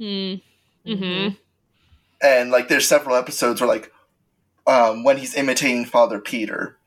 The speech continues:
Speaker 1: <laughs>
Speaker 3: or how hard he's trying to, like, fit in with the Protestant boys.
Speaker 1: Yes.
Speaker 3: Or s-, stuff like that, where it's just like, no, this is just an, an awkward kid who just wants to be like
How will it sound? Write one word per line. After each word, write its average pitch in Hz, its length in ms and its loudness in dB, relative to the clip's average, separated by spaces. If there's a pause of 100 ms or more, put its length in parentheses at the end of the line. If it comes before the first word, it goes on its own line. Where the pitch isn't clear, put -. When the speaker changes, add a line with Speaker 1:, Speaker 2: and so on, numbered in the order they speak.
(180)
Speaker 1:
<laughs> - 280 -6
Speaker 3:
or 113 600 4 (480)
how - 400 4
hard 147 480 4
he's 131 200 -4
trying 123 420 2
to, 120 200 -4
like, 117 300 2 (520)
fit 131 340 0
in 123 180 2
with 113 100 -8
the 117 80 -4
Protestant 120 680 2
boys. 87 460 2 (220)
Speaker 1:
Yes. 247 760 0 (180)
Speaker 3:
Or 131 120 2
s-, - 220 -2 (120)
stuff 131 200 2
like 127 140 0
that, 131 140 6
where 131 120 -2
it's 127 80 -4
just - 100 -4
like, 120 120 -2 (220)
no, 180 120 6
this 254 200 -4
is 339 160 -10
just - 420 -2 (640)
an, - 120 4 (120)
an 123 160 4
awkward 147 420 2
kid 143 200 -2
who 175 100 -2
just 208 240 0
wants 180 240 4
to 165 60 -14
be 165 100 0
like 143 180 2